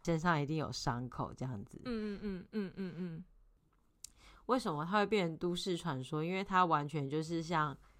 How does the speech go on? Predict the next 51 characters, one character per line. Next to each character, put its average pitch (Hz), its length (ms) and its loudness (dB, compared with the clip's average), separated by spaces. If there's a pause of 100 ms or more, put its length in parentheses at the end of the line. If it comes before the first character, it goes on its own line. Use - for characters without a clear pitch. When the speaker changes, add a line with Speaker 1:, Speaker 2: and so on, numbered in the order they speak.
(1300)
Speaker 1:
小 139 420 4
说 160 540 0
一 127 180 -2
样， 143 260 4 (100)
有 147 140 4
很 151 240 0
多 147 200 0
精 180 360 0
准 156 220 4
的 117 100 -2
细 127 380 -2
节。 67 400 -10 (680)
Speaker 2:
嗯， 196 1500 -6
就 277 100 2
是 302 200 2
大 247 280 4
家 226 200 4
杜 262 260 2
撰 254 200 4
的 190 140 2
越 240 140 4
来 190 140 6
越 220 280 4 (220)
饱 175 240 8
和。 170 440 0 (360)
Speaker 1:
他 233 220 6
就 240 180 -2
是 247 100 2
男 180 220 4
生 202 200 0
打 160 200 8
九 147 240 4
一 175 140 4
一 190 200 0
是 190 180 -2
在 190 120 -2
他 175 200 0
胸 180 380 2
口 151 240 -2
上 151 300 -2
发 131 180 -4
现 135 320 -6
的， - 120 -12
而 - 80 -6
且 185 140 -4
是 180 200 -4
用 190 160 0
口 127 300 -4
红 131 300 -6
写 127 340 -6
的， - 200 -10